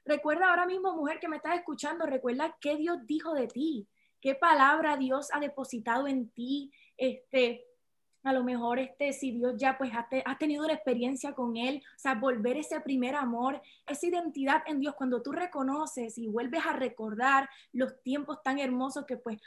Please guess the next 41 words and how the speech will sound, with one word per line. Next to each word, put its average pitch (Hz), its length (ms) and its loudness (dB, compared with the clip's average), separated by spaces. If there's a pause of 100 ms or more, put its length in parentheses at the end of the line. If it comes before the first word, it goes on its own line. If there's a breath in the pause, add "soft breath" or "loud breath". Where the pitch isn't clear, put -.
(120 loud breath)
a 202 80 2
lo 240 100 2
mejor 233 300 -4
pasaste 269 420 0
a 247 40 -2
Dios, 269 140 -2
porque 247 200 -6
a - 20 2
lo 226 80 0
mejor 220 220 0
nos 320 100 4
están 311 220 0
escuchando 285 460 -2
mujeres 254 360 2
que 226 240 -4 (420 soft breath)
a 277 60 2
lo 285 60 4
mejor 285 180 2
se 320 140 -2
sienten 330 300 -6
un 311 140 -2
poco 311 220 2
alejadas 254 560 6
de 220 120 2
Dios, 247 540 0
o 233 120 -6
no 240 160 -4
sé, 277 200 -2
pero 247 300 -2 (140 soft breath)
recordar 294 680 4
que, 233 300 0
que 226 240 0
nosotras 302 540 -2
tenemos 269 320 0
una 285 160 0
identidad 262 600 0
perfecta 247 800 -2
en 233 140 -4
el 208 200 0
que 214 140 -4
nos 214 140 0